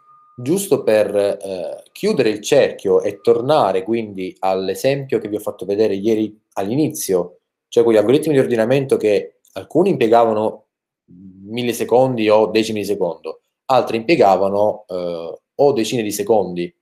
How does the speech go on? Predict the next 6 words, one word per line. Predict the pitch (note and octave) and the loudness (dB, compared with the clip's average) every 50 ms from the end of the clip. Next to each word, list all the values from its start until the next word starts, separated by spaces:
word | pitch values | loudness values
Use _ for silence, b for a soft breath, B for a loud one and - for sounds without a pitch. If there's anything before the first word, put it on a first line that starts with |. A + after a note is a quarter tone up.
| _ _ _ | _ _ _
se | - - - G2 | -8 -2 0 0
raffrontati | G2+ G2 - - G2+ G2 F#2+ A2+ A2+ A2 G#2+ G2+ | 0 0 -2 -2 -4 0 2 4 4 4 2 0
ai | G2 | -4
millisecondi | G2 G2 G2 F2+ - G2 F#2+ G#2+ G#2+ G2 F#2 F#2 | -4 -4 -6 -6 -6 -4 0 0 0 0 0 -2
dei | F#2+ C3 D3+ | -2 -2 -2
primi, | G#2+ G#2 F#2+ F#2 F#2 G2+ A#2 A#2+ A#2+ | -2 -2 -4 -4 -6 -6 -8 -8 -8